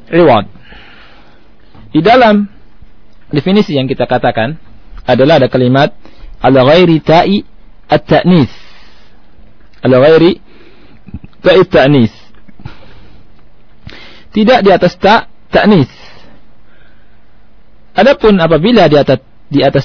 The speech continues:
tak ta'nis, maka kita berhenti dengan mengganti tak dengan ha.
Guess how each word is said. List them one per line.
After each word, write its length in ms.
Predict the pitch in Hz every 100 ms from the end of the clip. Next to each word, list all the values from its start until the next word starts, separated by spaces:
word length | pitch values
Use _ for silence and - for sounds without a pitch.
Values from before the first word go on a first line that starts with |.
| -
tak 240 | 185 -
ta'nis, 440 | - 117 131 170 - - - - -
maka 560 | 135 135 165 196 226 - - - - -
kita 320 | 170 180 170
berhenti 640 | 131 147 156 160 175 - - - - - - - - - -
dengan 480 | 135 147 151 151 147
mengganti 560 | 135 135 156 - 151 147
tak 260 | 175 185 -
dengan 320 | 135 139 131
ha. 340 | 113 156 151